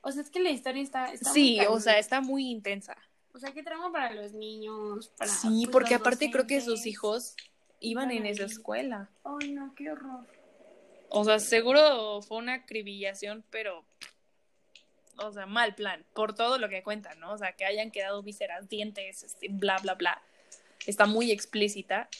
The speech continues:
Speaker 2: pero casualmente, ¿no? O sea, tal vez no pasaba nada en esa escuela y después de esto los niños empiezan a ver justo en ese portón, o sea, por dentro, que hay un señor, que les sonríe, que tal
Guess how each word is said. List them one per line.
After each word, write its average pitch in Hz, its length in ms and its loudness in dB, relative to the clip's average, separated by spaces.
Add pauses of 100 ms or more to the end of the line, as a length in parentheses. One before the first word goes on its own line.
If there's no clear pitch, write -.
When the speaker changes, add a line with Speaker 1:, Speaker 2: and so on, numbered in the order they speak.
(800)
Speaker 2:
pero 208 420 4 (160)
casualmente, 233 720 -2
¿no? 180 180 -14
O 226 60 -10
sea, 202 200 -6
tal 214 160 0
vez 226 140 -4
no 220 120 -8
pasaba 214 320 0
nada 214 160 -6
en 214 100 -10
esa 208 140 -14
escuela 220 420 -2
y 247 120 -6
después 208 520 -6
de 226 140 -2
esto 226 320 -4
los 214 180 -8
niños 208 200 -10
empiezan 202 340 -4
a 196 100 -2
ver 208 180 2
justo 247 500 0
en 226 100 0
ese 220 180 -4
portón, 202 540 -2
o 240 40 -12
sea, 185 140 -18
por 190 200 -4
dentro, 214 400 0
que 202 80 -2
hay 196 100 -2
un 196 80 -16
señor, 208 600 -4 (580)
que 190 120 0
les 180 140 -8
sonríe, 202 680 -2
que 170 120 -12
tal 202 520 4